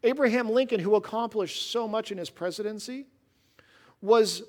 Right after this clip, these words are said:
plagued by depression, self-doubt, the need to please other people, insecurity.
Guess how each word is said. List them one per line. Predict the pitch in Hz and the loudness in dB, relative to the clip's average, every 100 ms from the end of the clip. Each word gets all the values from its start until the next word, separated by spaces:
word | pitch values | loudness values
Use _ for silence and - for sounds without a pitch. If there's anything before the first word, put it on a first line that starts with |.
| _ | _
plagued | - 233 254 277 262 196 180 | -16 4 6 8 4 0 0
by | 196 | 0
depression, | 185 185 - 226 226 247 247 | 0 -2 -2 -4 -2 -2 -4
self-doubt, | 233 - - 240 254 - 202 180 180 180 | -4 -4 -2 -2 -2 -2 0 2 2 0
the | 180 | -4
need | 190 254 262 | -2 -4 -4
to | |
please | 247 - 240 233 | -6 -4 -4 -2
other | 240 247 | -2 -4
people, | - 190 208 208 214 | -4 -6 -4 -4 -2
insecurity. | 214 220 277 233 196 170 165 160 208 | -4 -4 -8 -6 -4 -2 0 -2 -4